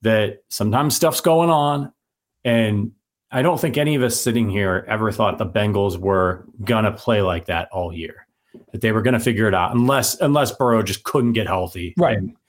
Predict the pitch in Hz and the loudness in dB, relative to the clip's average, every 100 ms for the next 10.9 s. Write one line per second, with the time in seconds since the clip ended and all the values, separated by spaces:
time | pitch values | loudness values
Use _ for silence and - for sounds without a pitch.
0 | _ - - 107 104 101 - 127 131 117 | _ -8 -2 0 0 -2 -2 0 2 2
1 | 104 - - - - 117 139 143 160 147 | 0 -8 -20 -14 -6 -2 0 2 2 2
2 | 127 120 120 120 113 113 _ _ 117 113 | 2 0 2 2 2 -2 _ _ -4 -4
3 | 113 135 127 123 104 110 107 101 - 104 | -2 0 2 2 2 2 2 0 -4 -6
4 | - 131 113 107 104 101 110 101 104 107 | -4 -4 -2 -2 -4 -4 -4 -4 -2 -4
5 | 98 107 107 98 95 101 87 101 90 - | -6 -6 -4 -4 -4 -6 -4 -2 -2 -2
6 | 98 92 95 95 95 92 90 - 90 110 | 0 0 0 0 0 -2 -6 -8 -8 -8
7 | 90 98 - - - _ _ _ _ _ | -4 -4 -4 -12 -20 _ _ _ _ _
8 | _ _ _ _ _ - 147 - - 127 | _ _ _ _ _ -6 -6 -6 -4 -2
9 | - 165 - 170 135 135 113 - - 233 | 2 2 4 2 2 2 2 0 2 4
10 | 247 - 135 107 117 120 135 139 | 4 4 0 2 0 2 0 -2